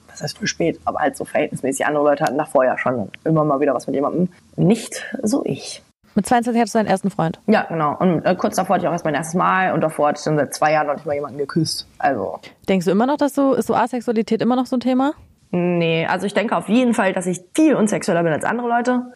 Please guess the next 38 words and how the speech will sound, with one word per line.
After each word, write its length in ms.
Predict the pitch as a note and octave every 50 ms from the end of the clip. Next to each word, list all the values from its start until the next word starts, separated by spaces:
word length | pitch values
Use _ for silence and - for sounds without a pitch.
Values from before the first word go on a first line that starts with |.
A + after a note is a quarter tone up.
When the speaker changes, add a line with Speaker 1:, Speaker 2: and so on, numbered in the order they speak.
| -
Speaker 1:
Also 160 | - F#3 F3+ F3+
vor 160 | - - A#2
allen 140 | C#3+ F3+ F#3+
Dingen 140 | F#3 E3+
auch 100 | G#2+ -
viel 260 | - - - F#3+ F3+ D#3+
weniger 340 | F#3 F#3 F#3 F3+ F3 D#3+
Interesse 640 | C#3 E3+ - - - D#3+ F3 F3+ - F3+ F3 D3+ -
an 400 | - D#3+ E3 E3 E3 E3 D#3+ - -
vielen 260 | - E3+ D#3 D#3+ D#3+
Leuten. 520 | D3+ D3+ D#3 - - G#3+ B3+ - - - _
Also 240 | - F3 F3 E3 E3+
wenn 120 | G3 G3+ A3+
ich 80 | A3
dann 100 | G#3+ E3
einen 80 | F#3 G3
Partner 260 | G3 - - E3 A3+
hab, 140 | A#3+ B3 A#3+
dann 460 | - F3 F3 E3+ E3+ E3 E3 D#3+ - - - -
schlafe 220 | - - D3 D#3
ich 60 | F3+
schon 120 | - G3+ G#3
mit 140 | A#3+ A#3 C4+
dem, 160 | C4+ C4+ A3
auch 100 | F3+ -
gerne. 360 | - F3 G3 A3 B3+ C#4 D4 C#4+ - - - -
Aber 440 | F#3 F#3+ E3+ E3+ E3 E3 E3 D#3+ -
es 120 | E3+ D#3
ist, 280 | D#3+ D#3 - - - - _ _
also 260 | - E3+ D#3+ D#3+ D#3 -
ich 160 | - - -
hab 100 | - -
einfach 260 | - F3+ F3 F3 -
keinen 140 | - G3 F3+
Bock 140 | F3+ F#3 G3
auf 80 | F#3+
irgendwelche 340 | F#3 F#3 F3+ F#3 F#3 - A3+
Randoms. 540 | F#3 F3 D#3+ D#3+ D#3+ D#3 D#3 D#3 - -